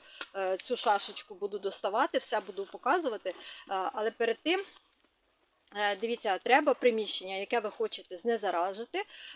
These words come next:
е, від різних патогенів, від різних грибків, шкідників і все таке. Ну, тобто там перелік великий.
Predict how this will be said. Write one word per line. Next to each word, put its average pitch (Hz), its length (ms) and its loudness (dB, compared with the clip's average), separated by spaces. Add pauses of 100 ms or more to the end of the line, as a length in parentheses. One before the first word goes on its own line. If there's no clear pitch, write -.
е, 196 120 -2
від 220 220 -4
різних 233 340 0
патогенів, 240 640 2
від 208 160 -4
різних 208 340 -4
грибків, 262 580 -2
шкідників 208 640 -6
і 233 60 -4
все 240 220 -2
таке. 196 340 -6
Ну, 247 100 -4
тобто - 280 2
там 285 240 4
перелік 254 440 2
великий. 196 420 0